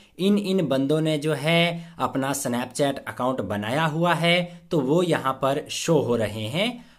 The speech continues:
अब दोस्तों आप चाहें तो इन्हें ऐड फ्रेंड कर सकते हैं, नहीं तो आप स्किप के ऊपर क्लिक कर सकते हैं और स्किप करके दोस्तों डायरेक्ट आप दोस्तों यहाँ पर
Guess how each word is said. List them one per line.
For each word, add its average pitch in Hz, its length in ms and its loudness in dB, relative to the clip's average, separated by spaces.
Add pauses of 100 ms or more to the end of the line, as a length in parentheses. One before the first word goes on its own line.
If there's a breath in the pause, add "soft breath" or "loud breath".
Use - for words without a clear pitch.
(120)
अब 190 200 4
दोस्तों 196 400 2
आप 170 260 2
चाहें 165 360 0
तो 165 100 -2
इन्हें 135 360 -4
ऐड 131 220 -2
फ्रेंड 120 360 -6
कर 127 140 -4
सकते 165 300 -6
हैं, 180 340 -4 (240 loud breath)
नहीं 123 180 -2
तो 127 100 -4
आप 143 180 0
स्किप - 440 -6
के 120 80 -4
ऊपर 113 240 0
क्लिक 139 380 -4
कर 113 120 -2
सकते - 340 -8
हैं 196 300 -2 (220 loud breath)
और 156 160 0
स्किप - 440 -4
करके 147 300 -2
दोस्तों 131 420 -2
डायरेक्ट 131 480 0
आप 135 280 -4
दोस्तों 127 280 -4
यहाँ 123 260 -4 (100)
पर 127 240 -2